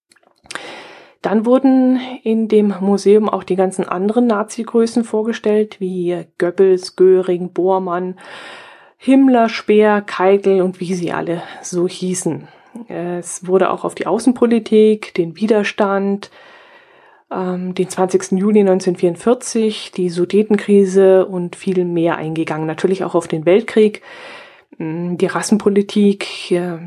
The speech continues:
die ganzen Organisationen wie H J und S S und was es da alles so gab.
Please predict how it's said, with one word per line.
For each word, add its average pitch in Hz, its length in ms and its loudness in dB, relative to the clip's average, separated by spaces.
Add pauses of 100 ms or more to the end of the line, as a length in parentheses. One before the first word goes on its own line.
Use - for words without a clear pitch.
die 180 60 -10
ganzen 180 300 -2
Organisationen 180 1200 2
wie 190 160 0
H 170 140 -4
J 175 260 0
und 180 180 -6
S - 180 -8
S 190 300 -2
und 180 300 -8
was 170 180 -10
es - 120 -8
da 147 100 -6
alles 165 260 -10
so 185 160 -6
gab. 165 440 -6